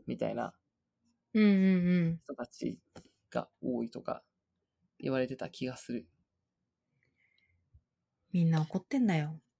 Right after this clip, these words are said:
Speaker 1: なるほどね。すごい、全然話違うんだけどさ、この前久々にあの、
Speaker 2: はい。
Speaker 1: 新宿の西口のあたりのさ、あの、
Speaker 2: うん。
Speaker 1: なんていうのかな、通路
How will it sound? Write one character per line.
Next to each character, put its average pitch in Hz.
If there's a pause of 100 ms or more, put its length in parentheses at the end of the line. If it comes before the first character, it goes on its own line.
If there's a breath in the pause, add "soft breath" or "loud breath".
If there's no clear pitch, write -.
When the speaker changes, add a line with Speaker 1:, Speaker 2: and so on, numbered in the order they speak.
(120)
Speaker 1:
な 185
る 165
ほ 170
ど 180
ね。 233 (160)
す -
ご 202
い、 180 (100)
全 175
然 214
話 220
違 160
う 160
ん -
だ 117
け -
ど -
さ、 - (400)
こ 165
の 165
前 185
久 214
々 170 (140)
に 175
あ 165
の、 160
Speaker 2:
は -
い。 170
Speaker 1:
新 208
宿 220
の 220
西 202
口 196
の 180
あ 185
た -
り -
の -
さ、 - (120)
あ 131
の、 127
Speaker 2:
う 214
ん。 180 (760)
Speaker 1:
な 139
ん 127
て -
い -
う -
の 165
か -
な、 - (580)
通 226
路 143